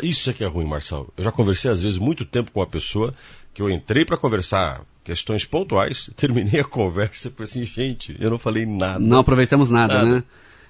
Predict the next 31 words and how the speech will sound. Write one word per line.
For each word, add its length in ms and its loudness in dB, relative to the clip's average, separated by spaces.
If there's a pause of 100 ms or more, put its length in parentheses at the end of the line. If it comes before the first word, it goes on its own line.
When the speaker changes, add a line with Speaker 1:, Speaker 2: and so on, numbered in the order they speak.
Speaker 2:
Sempre 320 4
digo 300 6
pros 220 0
meus 180 4
colegas 320 2
de 80 -4
trabalho, 840 4
é, 640 0
que 320 2
a 80 6
reunião, 480 6
ela 140 0
precisa 420 -2
ter 160 -4
pauta. 480 -2
Speaker 1:
Exato. 400 -12
A 40 -8
gente 100 0
Speaker 2:
Senão 160 6
Speaker 1:
tem 80 6
que 60 0
se 80 -2
pautar 560 0 (120)
na 120 -10
pauta. 340 -14 (180)
Speaker 2:
Senão 260 -2
a 40 2
gente 180 0
vai 140 4
pra 140 4
reunião, 400 8